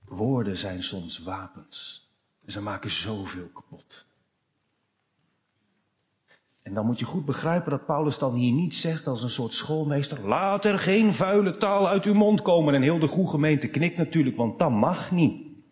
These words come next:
Dat weten we allemaal heel erg goed, maar het gebeurt wel. En je mag al blij zijn als het onbewuste soms uitvloept. Soms kan het ineens een krachtterm zijn.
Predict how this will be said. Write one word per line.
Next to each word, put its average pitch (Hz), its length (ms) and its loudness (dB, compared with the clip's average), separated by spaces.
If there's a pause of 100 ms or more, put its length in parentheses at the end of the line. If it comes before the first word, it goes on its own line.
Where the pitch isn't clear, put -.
(280)
Dat 110 120 0
weten 151 280 2
we 139 60 2
allemaal 127 340 2
heel 160 340 4
erg 123 200 2
goed, - 320 -2
maar 135 120 0
het - 100 -6
gebeurt 170 380 0
wel. 165 380 0 (1300)
En 139 100 2
je 135 60 6
mag 135 160 4
al 120 100 4
blij 139 360 6
zijn 180 220 4
als 151 120 4
het 147 120 2
onbewuste 165 540 4
soms 170 320 2
uitvloept. 208 760 0 (1400)
Soms 110 340 -6
kan 107 140 -4
het 101 100 -6
ineens 113 300 -2
een 104 140 -4
krachtterm 120 580 -4
zijn. 87 340 -12